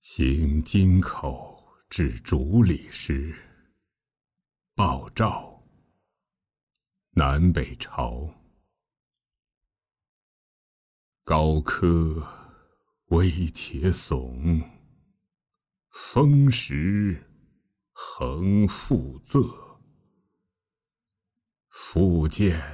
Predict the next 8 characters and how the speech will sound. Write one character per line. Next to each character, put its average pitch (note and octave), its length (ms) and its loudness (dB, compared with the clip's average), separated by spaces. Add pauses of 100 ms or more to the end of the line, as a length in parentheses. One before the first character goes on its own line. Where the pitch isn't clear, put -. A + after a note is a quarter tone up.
(920)
引 F#2 540 2
松 B2+ 520 4
声， A#2+ 680 6 (1040)
重 D#3 640 2
崖 E2 540 -6 (1040)
浮 G2+ 920 0
云 C#2 540 -4
色。 - 640 -8